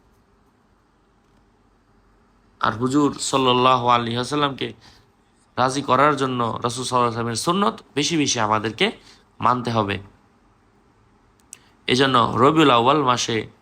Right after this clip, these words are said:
যে যত বেশি পরিমাণের কিতাব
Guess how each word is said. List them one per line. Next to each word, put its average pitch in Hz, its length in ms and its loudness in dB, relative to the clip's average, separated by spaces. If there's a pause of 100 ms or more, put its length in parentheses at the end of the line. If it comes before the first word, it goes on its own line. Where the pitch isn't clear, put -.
যে 143 320 -2
যত 131 200 -2
বেশি 120 300 -2
পরিমাণের 131 540 0 (1400)
কিতাব 143 380 0